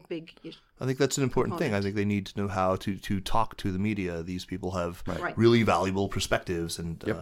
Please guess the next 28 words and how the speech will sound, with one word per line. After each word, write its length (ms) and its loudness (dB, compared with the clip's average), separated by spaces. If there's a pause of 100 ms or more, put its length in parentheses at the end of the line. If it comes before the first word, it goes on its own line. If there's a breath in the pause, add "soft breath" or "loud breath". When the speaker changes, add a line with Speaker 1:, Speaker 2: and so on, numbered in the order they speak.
(120)
Speaker 2:
right. 160 -14 (100)
Speaker 1:
Right. 120 -14 (140)
And 120 2
we 60 6
Speaker 2:
And 60 6
Speaker 1:
give 60 6
Speaker 2:
so 80 12
Speaker 1:
them 80 12
Speaker 2:
are 60 10
we 60 10
Speaker 1:
media 80 8
Speaker 2:
seeing 160 8
that? 100 6
Speaker 1:
training. 260 4
Speaker 2:
We're, 140 4
we're 100 6
s-, 180 0
yeah, 300 4
Speaker 1:
Yes. 60 4
Speaker 2:
I, 80 2 (160)
I, 60 -2
I've, 200 -10 (180)
uh, 200 -2
are 100 2
we 140 -2
seeing 420 2
them 400 2
now? 460 2